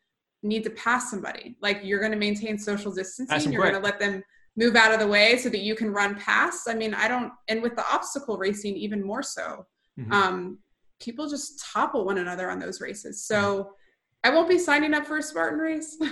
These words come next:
Speaker 1: <laughs> but it'll be interesting to see how it goes. I mean, I think these race directors' intentions are in the right place. People wanna get back on a starting line. People want the camaraderie. People wanna be with other people. I just think they're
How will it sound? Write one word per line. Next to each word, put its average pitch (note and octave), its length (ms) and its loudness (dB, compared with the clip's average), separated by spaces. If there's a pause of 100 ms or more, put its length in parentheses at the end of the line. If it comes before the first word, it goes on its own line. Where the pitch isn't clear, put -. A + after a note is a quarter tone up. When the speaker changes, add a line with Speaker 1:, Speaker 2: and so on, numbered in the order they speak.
(300)
Speaker 1:
<laughs> - 420 -20
but G#3 200 6
it'll A3 140 0
be A3+ 80 0
interesting A3+ 420 -4
to A3 60 2
see G#3+ 240 0
how G3+ 200 0
it F#3 60 -8
goes. F#3+ 300 0
I G#3+ 60 -2
mean, A#3 120 0
I A#3+ 100 6
think A#3+ 200 0
these B3+ 180 -2
race A#3+ 240 2
directors' G#3 540 0
intentions B3+ 800 -6
are B3 560 0 (320)
in A#3+ 80 2
the B3+ 80 0
right B3+ 280 4
place. B3 380 0
People G#3+ 220 0
wanna G#3 260 4
get G#3+ 140 0
back A3 240 2
on A3 100 0
a A3 40 -2
starting G#3+ 420 -2
line. G#3 260 0
People G#3 240 -6
want G3 220 0
the G#3 60 -4
camaraderie. G3+ 800 -2
People G3+ 200 -8
wanna G3 240 -4
be G3 160 -4
with A#3 160 -6
other B3 200 -4
people. B3+ 540 -4 (580)
I G#3+ 100 -2
just G#3+ 240 -8
think G#3+ 160 -4
they're F3+ 220 -6